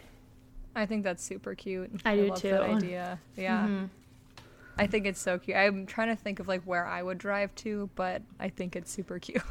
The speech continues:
Speaker 1: <laughs>
Speaker 2: Yeah. That one I think would be really cute if you had your ceremony and reception at different locations and you
Speaker 1: Yeah.
Speaker 2: drove from the ceremony to the reception.
Speaker 1: Yeah. My cousin actually did that. She drove away in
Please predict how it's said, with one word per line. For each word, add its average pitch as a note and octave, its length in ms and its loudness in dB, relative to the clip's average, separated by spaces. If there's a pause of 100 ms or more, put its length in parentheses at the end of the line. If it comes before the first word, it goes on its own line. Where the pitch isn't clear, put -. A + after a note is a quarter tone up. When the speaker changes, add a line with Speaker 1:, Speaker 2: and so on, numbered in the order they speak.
Speaker 1:
<laughs> - 180 -2
Speaker 2:
Yeah. G3+ 380 8 (600)
That C#4 220 12
one G#4 140 10
I G4 140 10
think D4+ 240 6
would C#4 120 6
be B3+ 140 6
really A3 320 6
cute A#3 480 8
if G#3+ 300 2
you A3 460 12
had G#3+ 580 6
your G#3+ 240 8
ceremony A3 580 4
and A3 100 4
reception G#3 480 0
at A3 140 6
different G3+ 300 2
locations G#3 1000 4 (120)
and A3+ 160 10
you A3 80 10
Speaker 1:
Yeah. G#3 200 8
Speaker 2:
drove A3 440 12
from A3+ 260 10
the G#3 80 4
ceremony G3+ 580 4
to G#3+ 120 -2
the G#3 100 4
reception. G3+ 720 0 (480)
Speaker 1:
Yeah. G3 360 2 (260)
My C#4 180 4
cousin B3 420 2
actually G3 380 -2
did F#3 200 -2
that. F#3+ 200 2
She A3 220 -2
drove G#3+ 300 0
away F#3+ 680 -2
in F#3+ 680 -4